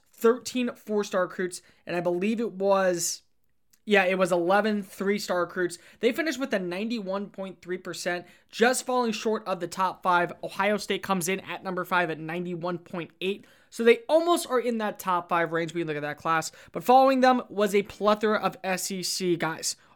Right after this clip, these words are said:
Auburn comes in. They weren't able to secure any three, five-star recruits, but they do now have a replacement for Jatavius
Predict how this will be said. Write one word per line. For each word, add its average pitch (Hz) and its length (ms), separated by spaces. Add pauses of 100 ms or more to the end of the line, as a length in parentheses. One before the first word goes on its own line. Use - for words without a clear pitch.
Auburn 220 400
comes 220 320
in. 214 320 (180)
They 180 100
weren't 240 400
able 254 220
to - 60
secure 226 480 (380)
any 247 380
three, 208 480 (200)
five-star 214 540
recruits, 214 500 (280)
but 233 160
they 220 140
do 240 240
now 269 180
have 226 280
a 214 40
replacement 208 500
for 190 160
Jatavius 214 760